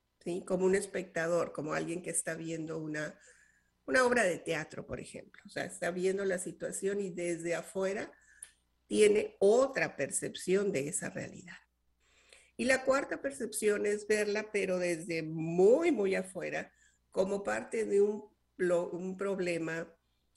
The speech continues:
global, ¿sí? Un problema social, no como el actor principal,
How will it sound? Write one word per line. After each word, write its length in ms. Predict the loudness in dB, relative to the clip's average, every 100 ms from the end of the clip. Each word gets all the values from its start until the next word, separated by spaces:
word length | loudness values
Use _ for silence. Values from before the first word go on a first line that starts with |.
| _
global, 560 | -4 4 4 4 -2 -12 _ _ _ _ _
¿sí? 280 | -12 -12 -14
Un 160 | -10 -6
problema 640 | -4 -4 -4 -6 -4 -6 -6
social, 880 | -6 0 0 0 -4 -2 -2 -4 -12 -20 -20 -20 _
no 300 | 0 2 2
como 260 | 2 2 2
el 140 | 2
actor 560 | 0 -2 -2 0 0 -2
principal, 800 | -2 0 -2 -4 -4 -4 -8